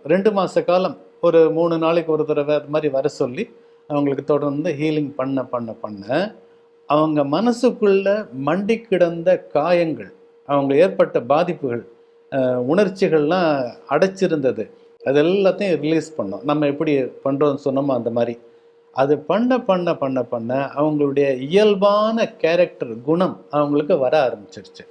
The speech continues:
அவங்க நேரா எங்கள்கிட்ட பேசும்போது சொன்ன வார்த்தை என்னன்னா, "நான் பத்து வருஷம், பதினஞ்சு வருஷத்துக்கு முன்னாடி எப்படி இருந்தேனோ, ஒரு சி-, சின்ன குழந்தையா இருக்கும்போது எப்படி இருந்தேனோ, அந்த அளவுக்கு,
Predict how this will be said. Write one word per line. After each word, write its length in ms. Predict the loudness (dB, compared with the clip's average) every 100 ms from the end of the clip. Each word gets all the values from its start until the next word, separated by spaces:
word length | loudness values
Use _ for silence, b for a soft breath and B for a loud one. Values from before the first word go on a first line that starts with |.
| -20 _ -20 -18 -8
அவங்க 280 | 0 2 4
நேரா 340 | 4 4 4 2
எங்கள்கிட்ட 360 | 0 0 0
பேசும்போது 520 | 2 0 2 0 0
சொன்ன 260 | 0 0 2
வார்த்தை 360 | 2 2 2 2
என்னன்னா, 380 | 0 -4 -8 -10 b b b
"நான் 240 | -4 -2
பத்து 320 | 0 -2 0 2
வருஷம், 360 | 2 2 2
பதினஞ்சு 280 | 2 2 0
வருஷத்துக்கு 480 | -2 -2 -4 -6 -4
முன்னாடி 280 | -2 0 0
எப்படி 360 | -2 0 -2
இருந்தேனோ, 420 | -2 -2 -2 -4 -12 -20 _ _ _ _ _ -4
ஒரு 200 | -4 -2 -4
சி-, 120 | -4
சின்ன 220 | -2 0
குழந்தையா 320 | 2 2 4 2
இருக்கும்போது 260 | 2 0
எப்படி 240 | 0 2 0
இருந்தேனோ, 360 | 0 -4 -4 -10 -20 _ _
அந்த 260 | -4 0 4
அளவுக்கு, 640 | 4 4 4 2 0 -2